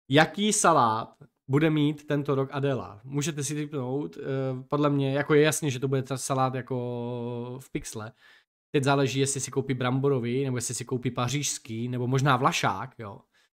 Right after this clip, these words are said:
co koupí Honzíkovi a budou mít krá-, krásné Vánoce, kde jim bude zurčet voda pře-, eh, jako kdyby pod mostem, kde budou všude naskládané krabice. Možná, když bude, když bude dostatečně pohotová a šikovná,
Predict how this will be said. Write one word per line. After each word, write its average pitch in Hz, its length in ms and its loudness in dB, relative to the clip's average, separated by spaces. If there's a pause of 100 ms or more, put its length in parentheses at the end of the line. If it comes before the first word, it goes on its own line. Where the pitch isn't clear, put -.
(140)
co 139 80 -2
koupí 139 280 2
Honzíkovi 127 840 -2
a 123 80 -8
budou 131 200 2
mít 127 160 0
krá-, 139 360 4
krásné 156 500 0
Vánoce, 123 680 -4 (280)
kde 123 100 -2
jim 131 100 2
bude 131 180 4
zurčet 139 420 0
voda 131 560 -2 (140)
pře-, 135 260 -6
eh, 123 180 -4
jako 127 200 -6
kdyby 123 180 -4
pod 127 200 -4
mostem, 127 380 -2
kde 120 140 -4
budou 120 200 -4
všude 127 240 -8
naskládané 120 500 -4
krabice. 117 480 -8 (580)
Možná, 160 500 6
když 143 160 -4
bude, 135 400 2
když 131 120 -6
bude 135 180 0
dostatečně 123 960 -4
pohotová 120 540 0
a 143 120 -4
šikovná, 135 600 -6